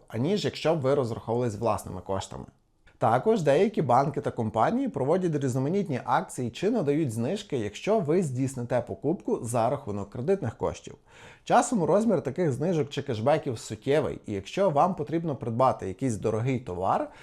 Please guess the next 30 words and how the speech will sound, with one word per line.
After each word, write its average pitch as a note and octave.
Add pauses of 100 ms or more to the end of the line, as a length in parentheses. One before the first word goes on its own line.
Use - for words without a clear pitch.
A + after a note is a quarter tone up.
(140)
то A2+
є C#3
сенс E3+
здійснити D#3
покупку D#3+
за A2
допомогою D3+
кредитної A2+
картки B2
лише A#2
для A2
того, A#3
щоб E3+
отримати B2+
знижку A#2
чи -
кешбек. B2 (560)
Одразу, G3+
як D#3+
тільки G3+
операція C3+
здійснена, A#2 (120)
ви C3
можете F#3+
погасити B2+
цей B2
борг D#3 (120)
і E3
вивести D#3+
кешбек. G#2